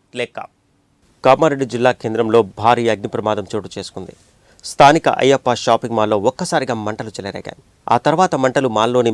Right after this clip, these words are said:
మిగతా అంతస్తులకు చేరాయి. అర్ధరాత్రి ఒక్కసారిగా భారీగా మంటలు చెలరేగడంతో స్థానికులు ఆందోళనకు గురై పరుగులు తీశారు. ఆ తర్వాత సమాచారం అందుకున్న అగ్నిమాపక సిబ్బంది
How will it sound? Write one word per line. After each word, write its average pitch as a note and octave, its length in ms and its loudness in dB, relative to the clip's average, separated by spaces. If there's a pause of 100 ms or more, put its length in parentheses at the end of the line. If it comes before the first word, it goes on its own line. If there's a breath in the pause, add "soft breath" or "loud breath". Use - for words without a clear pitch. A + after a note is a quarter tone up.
మిగతా A#2 320 -2
అంతస్తులకు A2 520 -8
చేరాయి. - 260 -12 (580 soft breath)
అర్ధరాత్రి B2+ 500 6
ఒక్కసారిగా B2 580 2
భారీగా A#2 400 0
మంటలు A2+ 300 -2
చెలరేగడంతో G#2+ 680 -2
స్థానికులు A#2 540 -2
ఆందోళనకు A#2 460 0
గురై A2+ 240 2 (160)
పరుగులు G#2+ 380 -4
తీశారు. G2 320 -10 (760)
ఆ D#3 80 6
తర్వాత F#3 340 0
సమాచారం D#3 520 0
అందుకున్న B2 300 -4
అగ్నిమాపక A#2 540 -4
సిబ్బంది G#2+ 400 0